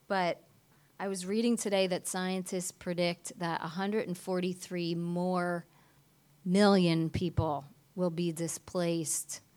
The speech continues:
by the effects of global warming by twenty fifty. And that's, I think that's kind of a low estimate.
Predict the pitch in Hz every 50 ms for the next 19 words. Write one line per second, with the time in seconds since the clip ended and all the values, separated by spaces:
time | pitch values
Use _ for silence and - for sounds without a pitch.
0 | _ _ _ _ _ _ _ _ _ _ _ _ _ _ - 170 175 165 160 160
1 | 156 165 160 156 - - - - 175 - - 180 175 170 170 - - - - -
2 | 156 156 151 - - 175 170 160 156 165 156 151 160 160 160 160 160 165 160 160
3 | 156 160 151 160 160 - - - 160 156 156 156 - - 160 151 147 - - -
4 | 139 143 147 180 - 160 160 165 170 175 175 - - - - - - 165 165 160
5 | - 190 185 180 - 165 160 - - - - _ _ _ _ _ _ _ _ _
6 | _ _ _ _ - _ - - - 185 175 170 160 156 160 147 156 156 160 160
7 | 160 160 160 160 156 156 151 147 147 139 139 - _ - - 160 151 - - -
8 | 160 151 151 143 -